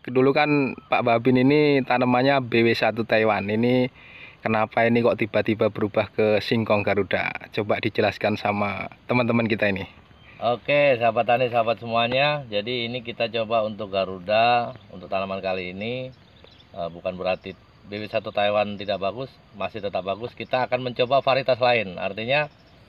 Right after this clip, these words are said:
Speaker 2: kita akan coba varietas ini apakah memang bisa maksimal atau tidak. Kalau kita ngelihat pertumbuhannya saat ini sih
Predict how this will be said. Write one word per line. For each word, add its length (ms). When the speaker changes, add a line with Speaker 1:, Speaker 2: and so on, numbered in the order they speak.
Speaker 2:
kita 240
akan 160
coba 240
varietas 320
ini 400
apakah 400
memang 560
bisa 240
maksimal 480
atau 160
tidak. 320
Kalau 160
kita 240
ngelihat 160
pertumbuhannya 800
saat 320
ini 240
sih 320